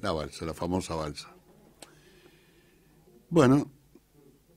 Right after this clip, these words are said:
cuando yo vi eso, realmente tuvimos algunas entrevistas los dos juntos frente a los medios,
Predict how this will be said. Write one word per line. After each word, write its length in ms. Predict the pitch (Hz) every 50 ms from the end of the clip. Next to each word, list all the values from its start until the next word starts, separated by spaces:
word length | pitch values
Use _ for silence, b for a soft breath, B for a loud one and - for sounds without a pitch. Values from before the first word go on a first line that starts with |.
| _ -
cuando 300 | - - 110 107 104 101
yo 140 | 98 131 131
vi 160 | 131 135 147
eso, 300 | 143 135 - 127 113 101
realmente 840 | 87 92 90 92 104 117 117 113 - 104 87 82 78 73 73 71 - - - b b b b b b b b b b b b b -
tuvimos 320 | - 139 135 123 110 -
algunas 340 | 107 98 104 107 98 - -
entrevistas 680 | 101 92 85 95 95 101 104 98 - 101 92 87 - -
los 220 | 85 85 82 82
dos 140 | 87 90 87
juntos 480 | - - 170 165 143 117 - 101 90
frente 380 | - - 87 82 80 78 85 80
a 80 | 76 78
los 160 | 80 80 80
medios, 500 | 110 135 131 110 101 98 98 101 101